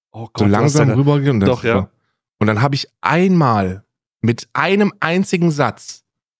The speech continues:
Speaker 2: einen Gedanken so tief platziert, dass er zum
Speaker 1: Im
Speaker 2: Selbstläufer
Speaker 1: Traum.
Speaker 2: wurde.
Speaker 1: Im Traum einfach, dass der Per-, dass die Person, um die es geht, dachte, sie hat ihn selber.
Speaker 2: Ja.
Speaker 1: Oder es, oh mein, oh mein Gott, das ist wirklich DiCaprio,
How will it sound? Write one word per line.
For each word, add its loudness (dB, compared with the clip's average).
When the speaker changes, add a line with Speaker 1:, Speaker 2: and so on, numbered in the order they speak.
Speaker 2:
einen 0
Gedanken 0
so 2
tief -2
platziert, 0
dass -2
er 0
zum 0
Speaker 1:
Im 0
Speaker 2:
Selbstläufer 0
Speaker 1:
Traum. 0
Speaker 2:
wurde. 0
Speaker 1:
Im 2
Traum 0
einfach, 0
dass 0
der 2
Per-, 0
dass -2
die 0
Person, 4
um -2
die -6
es -4
geht, -4
dachte, 0
sie 0
hat 0
ihn -2
selber. 2
Speaker 2:
Ja. -4
Speaker 1:
Oder 2
es, -6
oh -2
mein, -4
oh 4
mein 0
Gott, -2
das 0
ist -12
wirklich -2
DiCaprio, -2